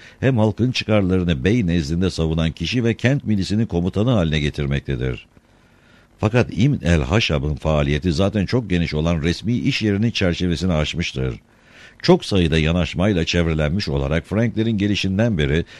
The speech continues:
vatansever ve imancı bir fikir hareketini yönetmekte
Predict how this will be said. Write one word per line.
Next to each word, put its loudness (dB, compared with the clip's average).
vatansever 2
ve 2
imancı 0
bir 0
fikir -4
hareketini 0
yönetmekte -2